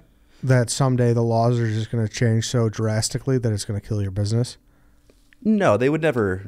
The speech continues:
Speaker 2: shut down. No, it would never be changed completely where I couldn't do anything. You know what I
Speaker 1: Yeah.
Speaker 2: mean? There's always gonna be hunting, and, you know, most of the conservation money comes from hunters, believe it or not, when they get their licenses and all that. All the
Speaker 1: Mm-hmm.
Speaker 2: money goes into conservation.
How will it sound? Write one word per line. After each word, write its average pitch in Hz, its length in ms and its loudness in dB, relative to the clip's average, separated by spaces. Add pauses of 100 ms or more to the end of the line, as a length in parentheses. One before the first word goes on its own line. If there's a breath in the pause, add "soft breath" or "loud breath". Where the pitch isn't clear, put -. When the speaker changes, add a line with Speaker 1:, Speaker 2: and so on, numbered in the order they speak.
(160)
Speaker 2:
shut 104 300 -4
down. 104 340 -4 (180)
No, 85 380 -4
it 95 100 -2
would 127 120 -2
never 113 180 -2
be 98 120 -4
changed 98 360 -6
completely 92 360 -6
where 87 120 -2
I 85 80 0
couldn't 82 260 -8
do 87 120 -6
anything. 85 440 -6
You 147 100 2
know 127 60 6
what - 20 4
I 117 40 4
Speaker 1:
Yeah. 107 60 2
Speaker 2:
mean? 98 80 0
There's 90 180 -4
always 98 240 -2
gonna 92 160 -4
be 85 320 -6 (640 soft breath)
hunting, 127 420 2
and, 95 260 0 (760 soft breath)
you 104 80 -6
know, 110 380 4
most 131 240 0
of - 80 -8
the 117 60 0
conservation 127 680 -2
money 104 220 0
comes - 260 -6
from 92 160 -8
hunters, 85 320 -8
believe 85 280 -8
it - 20 -4
or 80 60 -4
not, 87 220 -4
when 95 100 -6
they 92 100 -4
get 92 140 -6
their 90 100 -6
licenses 98 560 -4
and 110 100 -4
all 90 140 -4
that. 143 300 -6
All 139 140 0
the 123 80 6
Speaker 1:
Mm-hmm. 117 100 2
Speaker 2:
money 101 200 0
goes 92 240 -4
into 98 140 -6
conservation. 104 720 -8